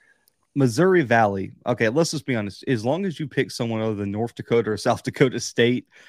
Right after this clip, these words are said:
it should be ruled a sleeper, 'cause it's been a long time since anyone other than one of those two teams have won this conference. Um, man, I had a tough time with this one. You, uh, c-, probably shockingly to some people,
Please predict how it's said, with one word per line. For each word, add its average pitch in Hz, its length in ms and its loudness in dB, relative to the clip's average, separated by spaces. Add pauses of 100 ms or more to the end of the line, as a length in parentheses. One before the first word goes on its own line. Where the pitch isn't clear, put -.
(280)
it 139 120 6
should 127 200 0
be 117 240 0 (180)
ruled 123 240 0
a 104 60 -4
sleeper, 120 440 -6
'cause 107 140 -6
it's 131 140 -4
been 123 100 -6
a 98 80 -2
long 101 300 -4
time 101 260 -4
since 107 180 -8
anyone 104 360 -2
other 104 120 -4
than 101 240 -8
one 107 180 -4
of 110 60 -4
those 104 220 -4
two 110 160 -4
teams 107 240 -4
have 92 120 -10
won 104 300 -4
this 98 160 -6
conference. - 600 -4 (460)
Um, 113 480 6 (580)
man, 147 120 2
I 156 40 0
had 226 140 4
a 202 80 -2
tough 196 240 -4
time 180 180 -4
with 147 140 -8
this 117 160 -4
one. 117 100 -4
You, 117 140 0
uh, 123 160 4 (180)
c-, - 160 -8
probably 170 260 0
shockingly 120 520 -2
to 101 100 -8
some 135 240 -4
people, 107 420 -2